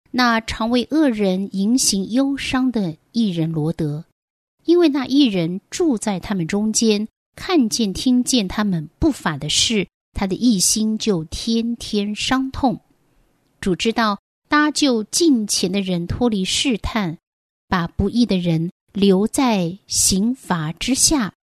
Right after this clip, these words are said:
等候审判的日子。那些随肉身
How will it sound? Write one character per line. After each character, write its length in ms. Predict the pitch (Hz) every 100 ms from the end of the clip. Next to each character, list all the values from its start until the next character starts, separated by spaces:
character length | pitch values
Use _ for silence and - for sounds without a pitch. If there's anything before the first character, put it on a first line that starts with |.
| _ _ _
等 220 | 208 160
候 400 | 147 - 302 185
审 480 | - - 220 165 135 -
判 240 | - 320
的 80 | 185
日 220 | 165 175
子。 240 | - 139 - _ _ _ _ _ _
那 140 | 277 262
些 220 | - 262
随 240 | - 202
肉 260 | 208 254 208
身 420 | - 240 233 240